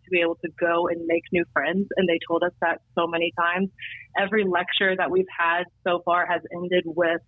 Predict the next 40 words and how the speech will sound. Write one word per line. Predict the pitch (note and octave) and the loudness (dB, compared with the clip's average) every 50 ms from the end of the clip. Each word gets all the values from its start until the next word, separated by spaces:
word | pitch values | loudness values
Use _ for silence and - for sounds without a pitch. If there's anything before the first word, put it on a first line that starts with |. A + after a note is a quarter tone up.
| _ _ _ _ _ _ _ - | _ _ _ _ _ _ _ -2
an | F3+ F3+ F3+ E3+ | -2 0 0 0
M | F3 F3 E3 | -2 0 2
D | F3 F3 E3+ - | 2 2 2 2
telling | F#3 E3+ D#3+ D#3+ E3 E3+ | 0 0 0 0 0 2
us, | E3+ E3+ - _ | 0 0 -2 _
like, | - E3+ D#3 D#3 - - - - - - | -2 -2 -2 -2 -2 -10 -20 -14 -4 2
"Please | A#3+ A3+ G#3+ G3+ G3+ G3 | 2 4 6 6 4 4
go | - E3 D#3 D3+ | 2 0 0 2
to | - E3 | 0 -2
the | - D3 | -2 -4
beach, | - - - - - - - - - - | -6 -6 -8 -6 -6 -6 -8 -6 -2 2
please | G#3 G3+ G3 F#3 F3+ | 4 4 4 4 2
go | - E3+ E3 | 0 0 0
make | D#3 D3 - - _ | 0 -4 -6 -8 _
friends, | - D#3 B2 - D#3+ - - | -4 -4 -2 -4 -4 -2 -2
because | F#3+ F#3+ - F#3 | -2 0 0 -2
you're | F3+ F#3 F#3 | 0 0 0
gonna | F#3 F3+ F3 | 0 -2 -2
need | F3 F3+ F3+ F#3 F#3+ F#3+ - | -2 -2 0 2 0 2 2
these | F3+ E3+ E3+ - _ - | 2 0 0 0 _ -4
friends | - D#3 D3+ D3+ F3 E3+ - | -4 -2 -2 -2 -4 -6 -2
for | - F3 | -2 0
the | E3 D#3 | 0 0
next | D#3 D3+ - - - - | 0 -4 -6 -10 -12 -4
four | - F#3+ E3+ E3 | 0 2 2 2
years | E3 D#3+ D#3 D#3 E3 F3 - - | 2 2 2 2 0 0 0 -2
when | F3 E3+ E3+ | -2 -2 0
you're | E3 E3 D#3+ D#3 - _ - - - - - - - _ _ - | 0 2 2 0 -2 _ -14 -18 -16 -16 -14 -16 -16 _ _ 0
in | B3 B3+ C4 | 4 4 4
the | C4+ C4+ - | 4 2 0
thick | - A#3+ A#3+ B3 | -2 -2 0 0
of | B3 A3 A3+ | 0 0 2
it | A3+ G#3+ | 0 0
and | G3 A3 - | 0 0 0
actually | G#3+ A3 A3 - - B3 A3+ G#3+ | 0 -2 -2 -2 -2 0 0 2
doing | - A3 A3 G#3 G3+ G3+ G3+ | 2 2 2 4 4 2 2
the | G3+ G3 | 2 2
hard | G3 G3 - G3+ G#3 G3+ G3+ G3+ G3+ G3+ G3+ F#3 _ - | 0 -2 0 2 2 2 4 2 0 -2 -4 -6 _ -2
science | A3 F#3+ F#3+ F#3+ F#3+ F#3+ G3 G3 - - _ _ _ _ - - - - _ - | -2 0 0 2 0 0 0 -2 -2 -6 _ _ _ _ -20 -20 -20 -20 _ -2
medical | - G#3 G#3 G3+ G#3 - G#3 G3+ G3 | 0 0 0 0 -2 -4 -4 -4 -4